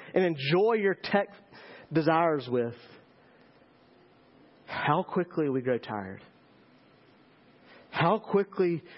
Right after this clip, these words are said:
we become hungry. How much stomach pains and aches we have. Because we're nourishing ourselves with things like candy.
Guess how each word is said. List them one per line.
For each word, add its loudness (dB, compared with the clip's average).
we 0
become -4
hungry. -2
How 0
much -2
stomach -2
pains -2
and -6
aches -4
we -6
have. -10
Because -4
we're -4
nourishing -2
ourselves -4
with -6
things -4
like -10
candy. -8